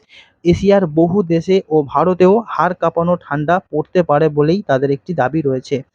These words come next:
অতীতে একটানা তিন বছর লা নিনা সক্রিয় ছিল, দু হাজার কুড়ি সাল থেকে দু হাজার বাইশ সাল পর্যন্ত, যা ট্রিপল ডিপ বা, আহ, ট্রিপল ডিপ লা নিনা নামে পরিচিত। এরপর দু হাজার তেইশ সালে আবারও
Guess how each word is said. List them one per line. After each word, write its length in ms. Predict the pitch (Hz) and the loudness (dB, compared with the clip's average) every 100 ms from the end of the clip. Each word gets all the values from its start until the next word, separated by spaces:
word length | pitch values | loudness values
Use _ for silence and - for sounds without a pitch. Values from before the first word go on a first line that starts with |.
| _ - - - | _ -20 -18 -2
অতীতে 440 | 165 196 175 202 202 | 0 0 -2 -2 -2
একটানা 420 | 156 - 175 180 | -6 -4 -2 -2
তিন 460 | - - 185 196 180 | -4 -6 0 0 2
বছর 380 | 175 - 196 | 0 2 0
লা 240 | 180 147 156 | 0 0 0
নিনা 260 | 170 180 | -2 -4
সক্রিয় 460 | - 147 _ 175 175 | -4 -6 _ 0 0
ছিল, 340 | - 170 190 | -2 -2 0
দু 160 | 185 156 | 2 2
হাজার 200 | 156 165 - - | 2 0 -2 -4
কুড়ি 240 | 190 196 | -2 0
সাল 220 | 196 190 | 0 0
থেকে 300 | 185 175 202 | 0 -2 -2
দু 140 | 165 160 | 2 2
হাজার 220 | 170 165 | 2 0
বাইশ 260 | 139 147 | -2 -4
সাল 220 | - 165 175 | -2 -2 -2
পর্যন্ত, 520 | 151 135 135 131 131 127 _ _ - _ - | -2 -4 -4 -6 -4 -6 _ _ -20 _ -4
যা 100 | 143 - | -4 0
ট্রিপল 360 | 196 196 220 | -2 2 0
ডিপ 280 | 202 165 180 - 165 156 | 0 0 0 0 -10 -2
বা, 120 | 160 | -2
আহ, 320 | - 151 143 | 0 -2 -2
ট্রিপল 340 | 151 165 196 180 | -4 -2 -2 0
ডিপ 140 | 196 _ _ _ - | -2 _ _ _ -4
লা 220 | 151 151 | 0 2
নিনা 180 | 175 185 | 2 2
নামে 240 | 175 180 | 4 2
পরিচিত। 540 | 196 147 139 - 139 131 _ _ - | 2 0 0 -2 0 -2 _ _ -2
এরপর 420 | 175 175 190 214 | 2 2 2 0
দু 140 | 165 160 | 2 2
হাজার 220 | 160 165 | 2 0
তেইশ 440 | - 165 190 175 | -2 -2 -2 0
সালে 260 | 185 180 196 | 0 4 4
আবারও 440 | 165 165 185 190 | 2 2 2 0